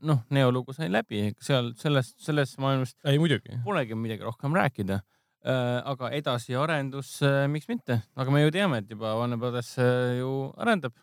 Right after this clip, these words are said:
Speaker 1: Äh, see on kõik välja kuulutatud, et Matrix on reaalselt reboot kui selline või,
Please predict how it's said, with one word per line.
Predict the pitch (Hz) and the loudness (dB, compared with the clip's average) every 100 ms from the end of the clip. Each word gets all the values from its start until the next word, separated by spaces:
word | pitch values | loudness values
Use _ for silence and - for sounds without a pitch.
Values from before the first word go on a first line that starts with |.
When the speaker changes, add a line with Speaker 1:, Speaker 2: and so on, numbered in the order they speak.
| _ _ | _ _
Speaker 1:
Äh, | - 120 110 120 | -4 -2 0 -2
see | 127 | -2
on | 123 | -2
kõik | - 131 | -4 -8
välja | 156 151 156 | -2 0 2
kuulutatud, | 202 151 117 113 110 | 2 2 0 0 -2
et | 110 _ 117 | -6 _ 0
Matrix | 127 131 113 - - | 0 -2 -8 -14 -14
on | - 135 135 | -2 0 2
reaalselt | 135 120 117 139 | 0 -2 -8 -2
reboot | 151 123 127 117 - | 0 0 -2 -6 -8
kui | - | -2
selline | 117 127 120 107 117 - _ - _ _ 117 | 0 0 -2 -4 -6 -8 _ -20 _ _ 0
või, | 113 | 2